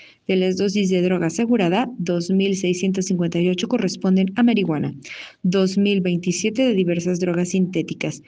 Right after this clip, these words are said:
Las tomas clandestinas fueron detectadas en los municipios de Silao, León y Cortázar.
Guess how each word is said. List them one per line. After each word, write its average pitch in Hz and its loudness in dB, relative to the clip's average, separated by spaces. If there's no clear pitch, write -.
Las 185 0
tomas 202 -2
clandestinas 202 0
fueron 196 0
detectadas 185 -2
en 277 0
los 294 2
municipios 240 0
de 175 0
Silao, 202 0
León 214 0
y 254 -2
Cortázar. 254 -4